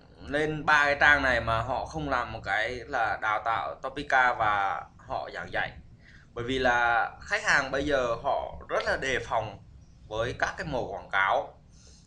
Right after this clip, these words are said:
Và giống như là ở cái video một tôi đã nói với mọi người về cái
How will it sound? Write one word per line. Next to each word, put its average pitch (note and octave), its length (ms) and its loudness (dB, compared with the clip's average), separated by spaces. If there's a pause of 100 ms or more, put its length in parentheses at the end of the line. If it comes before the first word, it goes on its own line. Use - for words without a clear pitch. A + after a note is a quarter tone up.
(120)
Và B2 200 4
giống A#2 360 -2
như E3+ 120 -8
là B2+ 280 -2
ở G#2 200 -2 (100)
cái G2+ 260 0
video D3 420 0
một B2+ 280 -4 (120)
tôi B2+ 140 -4
đã A2 140 2
nói G2+ 280 -2
với A2+ 100 -10
mọi C#3+ 260 -8
người G#2+ 320 -2
về G#2 340 -6
cái G2+ 420 -2